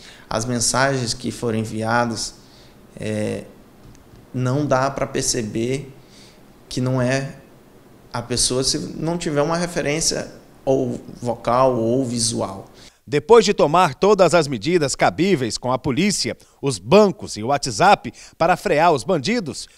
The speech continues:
Speaker 2: Francimar diz que, ao olhar o panorama de tudo o que aconteceu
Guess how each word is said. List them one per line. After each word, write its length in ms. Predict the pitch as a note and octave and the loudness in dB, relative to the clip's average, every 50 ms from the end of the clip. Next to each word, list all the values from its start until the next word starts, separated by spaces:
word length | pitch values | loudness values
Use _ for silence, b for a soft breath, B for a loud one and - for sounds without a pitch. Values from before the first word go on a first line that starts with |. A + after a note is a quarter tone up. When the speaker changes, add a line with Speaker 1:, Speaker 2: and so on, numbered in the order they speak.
| b b | b b
Speaker 2:
Francimar 580 | - F#3 A3+ A3+ - - G#3+ A3 A3+ F#3+ C#3+ | 0 0 2 2 0 0 0 0 0 0 0
diz 320 | B2+ A#2 G3+ B3 A#3 - - | -2 -2 -2 -2 -2 -2 -6
que, 300 | - - D3 C#3+ C#3+ D#3+ | -8 -8 -6 0 2 6
ao 220 | F#3 G#3 G#3 G#3 | 8 8 8 8
olhar 320 | F#3 D3+ C3 C3 C#3+ C#3+ | 8 6 4 4 2 2
o 40 | - | 2
panorama 640 | - - D3+ F3 E3 D#3 C#3+ E3 F#3+ G3+ F3+ D3+ A#2+ | 0 0 0 2 2 4 4 4 4 4 2 0 -2
de 120 | G#2+ A#2+ | -2 -4
tudo 300 | A#2+ - - B3 C4 A#3 | -6 -6 -4 -4 -2 -4
o 40 | A3 | -2
que 100 | - - | 0 0
aconteceu 720 | B2 A2+ - G3 F#3+ G3+ E3+ C#3 - - A#3 A3+ F#3+ - | 0 0 0 -2 0 0 0 0 2 4 4 4 4 2